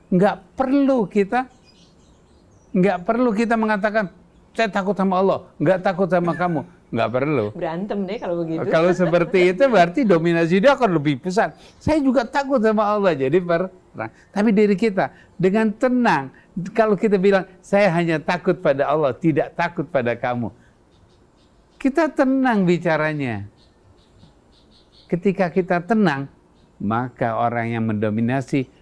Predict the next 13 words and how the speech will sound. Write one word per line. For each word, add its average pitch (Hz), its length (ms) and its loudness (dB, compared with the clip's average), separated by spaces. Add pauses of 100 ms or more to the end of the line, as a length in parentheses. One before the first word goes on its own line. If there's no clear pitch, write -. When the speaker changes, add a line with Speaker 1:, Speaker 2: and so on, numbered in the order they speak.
(160)
Speaker 1:
tidak 139 540 2
berdaya. 107 1200 -4 (1700)
Dia 240 160 2
tidak 269 260 2
berdaya, 175 640 -2
maka 196 320 -2
dia 185 160 2
akan 165 320 -2
diam, 175 440 0 (280)
dia 175 160 2
akan 170 240 -2
tenang 175 320 0
kembali. 175 560 -2